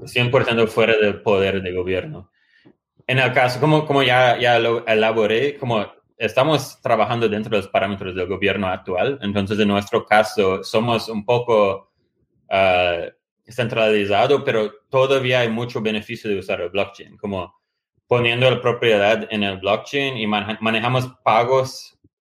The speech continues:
eh, de esta manera, como hace que la transacción de propiedad corre en como menos de cinco minutos.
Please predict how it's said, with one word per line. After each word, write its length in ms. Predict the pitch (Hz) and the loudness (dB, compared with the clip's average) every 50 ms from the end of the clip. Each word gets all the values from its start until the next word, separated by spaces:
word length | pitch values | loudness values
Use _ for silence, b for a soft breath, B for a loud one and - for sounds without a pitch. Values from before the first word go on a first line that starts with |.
| _ _ | _ _
eh, 140 | 107 107 107 - 107 101 101 | -2 -2 0 0 0 0 2
de 120 | 104 110 110 | 2 2 2
esta 160 | 107 - 110 | 0 -2 -2
manera, 580 | 107 107 101 98 95 101 107 120 120 117 - | -2 -2 0 0 0 0 2 2 0 0 -2
como 480 | - 120 113 104 101 98 92 90 87 - _ _ _ _ _ _ _ _ _ _ _ _ - | -4 -4 -2 -2 -2 -2 -2 -4 -8 -12 _ _ _ _ _ _ _ _ _ _ _ _ 0
hace 380 | 110 110 110 - 123 120 117 | 0 2 2 2 0 0 0
que 440 | - 135 123 117 113 110 104 104 104 | 2 2 4 6 6 6 6 4 4
la 180 | 101 101 101 - | 4 2 2 2
transacción 960 | - 113 117 113 110 113 107 - - - 113 110 107 113 123 135 139 131 120 | 0 0 2 2 2 2 0 0 -6 -6 -4 -2 -2 -2 -2 -4 -6 -6 -4
de 120 | 110 104 98 | -2 -4 -4
propiedad 640 | - 107 110 107 - 110 101 98 101 110 107 - - | -4 -4 -6 -4 -2 -2 0 0 0 0 -2 -2 0
corre 420 | 131 123 117 113 117 120 117 113 | 0 2 2 4 2 2 2 0
en 120 | 107 107 | 0 -2
como 320 | 104 - 110 104 104 101 98 | -4 -4 -2 -2 -2 -2 -4
menos 380 | 98 101 101 101 101 101 98 | -4 -4 -4 -4 -6 -8 -6
de 120 | - 101 95 | -8 -8 -6
cinco 280 | - 107 101 101 104 | -6 -8 -10 -10 -12
minutos. 840 | 98 92 95 98 117 120 - 156 160 160 160 156 - - - - | -12 -10 -10 -10 -10 -8 -6 -4 -4 -4 -4 -6 -10 -16 -20 -20